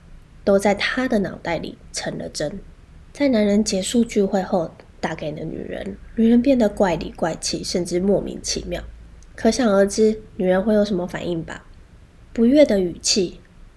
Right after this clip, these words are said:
不悦的口吻。本来开心打电话来的男人，都让这些语气吓得想要赶快挂掉电话。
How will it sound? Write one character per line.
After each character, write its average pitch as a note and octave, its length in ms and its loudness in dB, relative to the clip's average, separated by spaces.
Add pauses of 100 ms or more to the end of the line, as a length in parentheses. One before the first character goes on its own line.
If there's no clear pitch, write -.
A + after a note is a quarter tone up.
(300)
不 F3+ 120 -2
悦 G3+ 180 2
的 G#3 100 0
口 - 280 -6
吻。 G3+ 240 -4 (1080)
本 F#3 160 -2
来 F#3 160 0
开 G#3 180 -2
心 A#3 220 0
打 A3 160 -6
电 G3+ 160 -2
话 G3 140 -2
来 E3 180 -2
的 E3+ 120 -4
男 E3+ 220 -6
人， E3+ 200 -4 (480)
都 G#3 120 2
让 G#3 160 4
这 G3 140 2
些 G3 220 -2
语 G3 200 -8
气 - 280 -6
吓 F#3+ 240 -6
得 - 180 -6
想 - 220 -12
要 E3+ 80 -8
赶 F3 200 -10
快 - 160 -6
挂 E3+ 220 -10
掉 E3 160 -8
电 D#3 180 -8
话。 - 380 -16